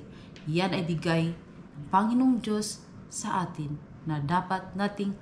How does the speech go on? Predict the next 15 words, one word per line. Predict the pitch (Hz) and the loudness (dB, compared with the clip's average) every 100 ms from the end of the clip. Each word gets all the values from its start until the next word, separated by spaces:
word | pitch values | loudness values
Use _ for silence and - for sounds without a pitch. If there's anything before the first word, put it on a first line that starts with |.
| - - - - | -14 -18 -6 -2
pasalamatan | 214 233 208 185 180 180 147 143 - - - | 2 4 4 4 2 2 -2 -4 -6 -10 0
at | 180 175 - - - | 0 0 -6 -18 -14
kailangan | - 185 190 202 196 | -4 4 6 6 4
din | 185 185 | 4 2
nating | 185 180 175 165 156 - - - - - - | 0 -2 -2 0 -2 -8 -18 -20 -18 -16 -4
lumingon | 185 202 202 196 190 170 156 | 6 8 8 6 4 2 0
minsan | 165 208 220 - 170 147 143 139 | 2 6 6 4 0 -2 -2 -4
sa | - - | -2 4
ating | 170 165 - 156 165 - | 4 2 -2 -2 -4 -4
pinanggalingan. | - 170 156 151 151 - - 156 151 143 139 131 127 - - - - - - - - | -2 0 0 -2 -6 -12 -6 -2 0 0 0 -2 -4 -12 -14 -18 -18 -18 -16 -14 -2
Kaya | 185 175 | 0 2
guys, | 160 160 165 - - - - - - - - - - - - - | 2 2 2 -2 -6 -8 -12 -18 -16 -18 -18 -18 -18 -18 -16 2
habang | 233 226 262 | 6 8 10
may | 269 254 | 8 8
buhay, | 240 247 233 202 208 | 4 4 6 6 2